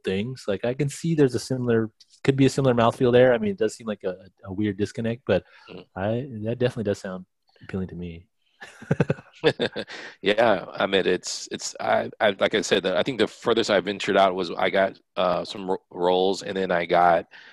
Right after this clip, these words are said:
Speaker 2: some French fries. <laughs> And so that was, like, the furthest I ventured out with, uh, uh, in terms of merging the two. But, uh, maybe next time I'll,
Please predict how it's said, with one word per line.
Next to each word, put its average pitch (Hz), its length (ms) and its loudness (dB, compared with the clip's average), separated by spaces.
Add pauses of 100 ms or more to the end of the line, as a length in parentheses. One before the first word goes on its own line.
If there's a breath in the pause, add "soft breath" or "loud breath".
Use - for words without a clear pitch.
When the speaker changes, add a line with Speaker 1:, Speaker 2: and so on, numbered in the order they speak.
(140 loud breath)
Speaker 2:
some 101 220 -6
French 104 240 -6
fries. 92 380 -6 (400)
<laughs> - 60 -16 (720 loud breath)
And 98 100 -2
so 101 200 4
that 90 300 2
was, 95 260 -4
like, 90 200 0
the 92 100 0
furthest 98 680 -2
I 101 200 -2
ventured 90 540 -6 (140)
out 92 260 0
with, - 200 -8
uh, 98 140 -6 (100)
uh, 90 240 -2
in 90 100 -16
terms 92 260 -6
of 85 100 -4
merging 87 300 -4
the 82 100 -8
two. - 260 -8 (500 loud breath)
But, 90 140 0
uh, 85 120 2
maybe 90 300 -4
next 85 220 -8
time 87 140 -6
I'll, 87 200 -8